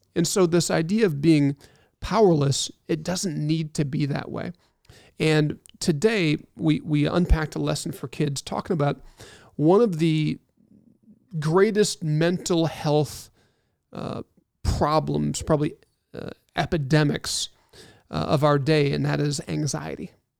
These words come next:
So how, how can you rule anxiety?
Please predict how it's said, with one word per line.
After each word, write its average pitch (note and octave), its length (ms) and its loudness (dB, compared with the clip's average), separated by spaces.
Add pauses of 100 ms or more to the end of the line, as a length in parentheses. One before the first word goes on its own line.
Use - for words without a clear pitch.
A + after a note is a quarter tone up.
(380)
So D#3 200 -2
how, F3+ 220 -2
how F#3 260 0
can F#3 260 0
you F3 180 2
rule D3 560 2 (640)
anxiety? D3+ 760 0